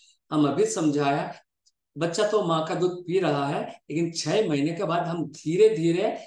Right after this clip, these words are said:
दूसरा खाना थोड़ा सा semi solid, अ, जो भी खाना, animal food, बाहर का food,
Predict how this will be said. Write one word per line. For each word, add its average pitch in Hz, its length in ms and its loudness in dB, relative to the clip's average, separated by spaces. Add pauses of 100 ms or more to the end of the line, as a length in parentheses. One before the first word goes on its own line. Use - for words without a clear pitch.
(220)
दूसरा 220 440 0
खाना 151 580 -2
थोड़ा 175 160 -2
सा 185 120 -4
semi 165 380 -2
solid, 175 760 -4
अ, - 40 -14 (300)
जो 185 200 4
भी 220 140 2
खाना, 143 320 0
animal 170 340 0
food, 143 480 -2
बाहर 156 280 0
का 180 100 -4
food, 175 360 -4